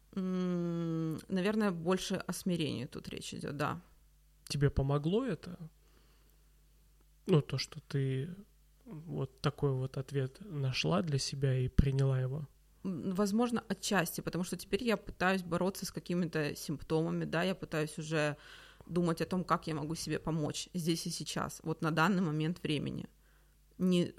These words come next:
Speaker 1: почему и за что, не на это уходят мысли, а на то, как себе, как вытащить себя сейчас.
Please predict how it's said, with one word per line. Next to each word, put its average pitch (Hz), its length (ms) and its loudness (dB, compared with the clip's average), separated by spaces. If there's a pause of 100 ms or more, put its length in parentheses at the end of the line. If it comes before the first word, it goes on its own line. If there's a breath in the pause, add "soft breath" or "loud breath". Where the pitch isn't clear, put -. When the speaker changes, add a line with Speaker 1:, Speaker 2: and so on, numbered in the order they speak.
(120)
Speaker 1:
почему 233 500 2
и 226 60 4
за 151 140 -4
что, - 400 -6 (400)
не 170 460 2
на 160 140 4
это 269 200 0
уходят 151 420 -4
мысли, - 380 -4
а - 40 0
на 156 120 0
то, 240 160 -2
как 202 240 -2
себе, 170 520 -2 (100)
как - 200 -6
вытащить 170 380 -2
себя 160 320 -4
сейчас. - 600 -8